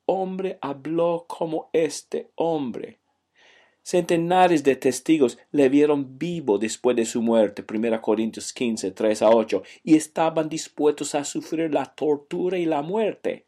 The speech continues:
antes de renunciar su testimonio, Segunda Corintios once. Son hechos que puedo entender sin ser erudito, y convencen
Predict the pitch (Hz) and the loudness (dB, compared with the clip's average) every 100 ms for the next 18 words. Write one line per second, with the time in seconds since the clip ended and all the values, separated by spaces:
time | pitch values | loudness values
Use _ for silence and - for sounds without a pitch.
0 | - 127 131 120 120 113 110 110 - 107 | -10 -8 -6 -2 0 0 -2 -4 0 0
1 | 107 107 107 - 110 107 95 - 101 123 | -2 -4 -4 -2 -2 -2 -4 -6 -6 -6
2 | 113 - 107 104 95 98 107 98 - - | -8 -4 -4 -4 -6 0 0 0 -6 -12
3 | _ _ _ _ _ _ _ _ _ _ | _ _ _ _ _ _ _ _ _ _
4 | - 214 240 170 196 170 - 110 - - | -6 -2 0 2 2 2 -2 -4 -6 -20
5 | _ _ - 127 - 160 147 139 135 135 | _ _ -4 -4 2 4 4 2 0 -2
6 | 147 208 117 - - 165 156 - 156 151 | 0 2 2 0 -4 -6 -4 2 2 2
7 | - 147 147 139 151 147 - - - _ | -2 2 2 2 -2 -6 -6 -8 -10 _
8 | _ _ _ _ _ 160 - 156 135 135 | _ _ _ _ _ -8 -2 -4 0 0
9 | 202 202 - 180 | 0 -2 -4 -6